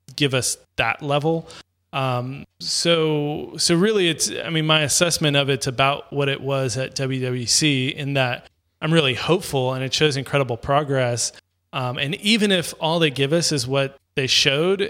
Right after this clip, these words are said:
and that's just, you know, incoming links to the App Store, it's gonna be incredibly helpful. Um, but it's hard to know, you know, as far as, like, everything I hoped and <laughs> dreamed for,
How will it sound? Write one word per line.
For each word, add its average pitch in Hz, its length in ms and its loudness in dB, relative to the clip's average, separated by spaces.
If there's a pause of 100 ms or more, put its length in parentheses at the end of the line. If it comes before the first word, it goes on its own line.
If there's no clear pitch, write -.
and 147 120 -6
that's 131 380 -2
just, - 460 -2 (340)
you 147 100 -4
know, 135 60 -2
incoming 160 580 0
links 139 280 -2
to 143 80 0
the 131 100 2
App 123 180 0
Store, 185 160 0
it's 156 120 2
gonna 156 140 0
be 135 80 2
incredibly 127 640 0
helpful. 113 560 -6 (440)
Um, 120 600 -4 (140)
but 151 100 4
it's 143 120 -2
hard 170 200 2
to 151 80 0
know, 139 460 2
you 156 140 -4
know, 135 120 0
as 120 100 -2
far 143 160 2
as, 135 160 -2
like, 123 240 -2 (100)
everything 143 380 0
I 131 80 4
hoped 139 240 0
and 127 140 -2
<laughs> - 0 -
dreamed 190 320 4
for, 143 420 2